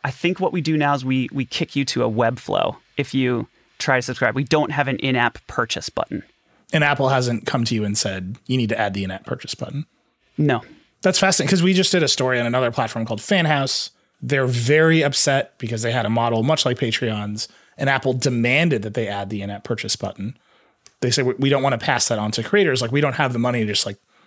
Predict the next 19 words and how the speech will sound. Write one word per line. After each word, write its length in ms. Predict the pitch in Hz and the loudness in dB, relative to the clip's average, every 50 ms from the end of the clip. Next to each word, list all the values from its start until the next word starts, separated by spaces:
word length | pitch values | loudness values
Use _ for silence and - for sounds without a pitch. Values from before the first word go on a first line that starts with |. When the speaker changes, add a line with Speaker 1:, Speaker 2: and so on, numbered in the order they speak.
| _ - | _ -12
Speaker 2:
front 560 | - - - - 151 139 135 127 113 - - | -10 -10 -4 0 2 2 2 0 -2 -6 -6
thirty 320 | - - 143 131 123 120 | -2 0 0 0 0 -2
percent 360 | 113 - 117 - - 127 110 | -2 -2 -2 -2 0 0 -2
of 60 | 110 98 | -2 -4
the 100 | 98 101 | -6 -6
costs." 540 | - 160 151 - - - - - - - - _ _ _ _ _ _ _ - | -4 -4 -4 -4 -6 -8 -8 -8 -10 -12 -16 _ _ _ _ _ _ _ -2
And 100 | 143 139 | 0 2
they 40 | 139 | 2
made 140 | 139 139 | 2 2
a 60 | 135 131 | 2 2
direct 260 | 131 135 135 127 - | 2 2 0 0 0
comparison 420 | - 127 - 123 110 104 - - 98 | -2 -2 -2 -2 -2 -2 -4 -4 -4
to 60 | 101 | -4
Patreon. 320 | - 113 107 - - - | -4 -4 -4 -4 -6 -6
Did 60 | 98 | -6
you 80 | 107 113 | -4 -4
see 160 | - - 143 | -2 -2 -2
the 80 | 135 143 | -2 -2
story? 300 | - - 170 180 190 | -4 -4 -4 -6 -6